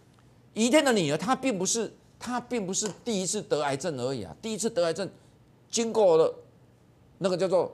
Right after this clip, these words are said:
传统的，传统的治疗，放疗、化疗，是传统治好了，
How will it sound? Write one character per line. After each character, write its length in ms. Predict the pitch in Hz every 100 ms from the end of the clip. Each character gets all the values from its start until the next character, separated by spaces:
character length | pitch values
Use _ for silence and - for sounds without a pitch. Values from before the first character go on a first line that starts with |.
| -
传 380 | - 151 185
统 300 | 175 110 117
的， 180 | 120 120 - _ _ _ _ _ _ _
传 260 | - 123 175
统 220 | 156 110
的 100 | 110
治 220 | 110 170 123
疗， 220 | 95 85 - _
放 180 | 175 143
疗、 100 | 95
化 160 | 113
疗， 120 | 127 113
是 100 | 156
传 280 | - 147
统 200 | 156 110 113
治 180 | 196
好 120 | 135
了， 120 | 90